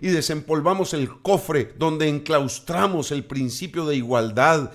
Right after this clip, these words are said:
y los valores morales adquiridos de una generación que mandamos a habitar en el olvido, quizás si caemos a la razón de que debemos producir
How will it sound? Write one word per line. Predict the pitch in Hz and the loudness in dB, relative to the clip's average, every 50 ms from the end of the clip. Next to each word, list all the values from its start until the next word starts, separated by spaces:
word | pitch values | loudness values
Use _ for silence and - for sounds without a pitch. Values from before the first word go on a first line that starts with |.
| - | -8
y | - 180 | -4 -2
los | 165 156 151 120 | 0 0 0 2
valores | 147 147 147 165 180 175 175 151 151 | 2 2 2 4 2 2 0 0 -2
morales | 160 156 156 151 151 165 170 170 175 165 143 - | -2 0 0 2 4 4 4 4 2 0 -2 -2
adquiridos | 160 156 - - - 156 147 175 202 196 180 175 156 127 - - | -4 -4 -6 -8 -10 -8 -6 -6 -2 0 2 2 0 0 -4 -2
de | 143 175 | -2 0
una | 175 180 165 | 2 2 0
generación | - 180 170 165 160 151 143 123 - - 175 185 185 185 - | 0 -2 -2 0 2 2 2 0 2 2 2 2 2 2 0
que | - 175 165 | -2 -2 0
mandamos | 156 156 151 147 143 165 175 180 180 160 - - | 2 2 0 2 2 2 2 4 2 -2 -2 -2
a | 156 156 147 | 0 2 2
habitar | 143 135 127 120 127 160 170 175 160 | 2 0 -2 -2 0 2 2 4 2
en | 156 139 | 0 -2
el | 127 120 | -4 -4
olvido, | 113 113 107 101 123 160 185 185 175 165 - _ _ _ _ _ - - - _ | -4 -6 -6 -6 -6 -6 -4 -4 -6 -8 -10 _ _ _ _ _ -20 -20 -20 _
quizás | - 156 143 - - 156 151 139 123 117 - - - | -12 -8 -6 0 4 6 6 6 6 4 0 -8 -14
si | - - 156 143 | -8 -6 -4 2
caemos | 147 147 156 170 175 180 170 156 - 156 | 6 6 6 6 6 4 2 2 2 2
a | 156 | 2
la | 156 151 | 2 4
razón | 143 147 135 127 - 170 185 185 180 170 143 - - | 4 2 0 0 0 0 2 2 2 2 0 -4 -2
de | - 165 - | -4 -4 -2
que | - 165 | -2 0
debemos | 151 143 151 165 170 170 156 - | 0 0 0 0 -2 -2 -4 -4
producir | - 151 156 147 135 131 110 - - 165 190 196 190 151 123 | -4 -4 -4 -2 -2 -4 -4 -6 -6 -6 -4 -4 -4 -4 -6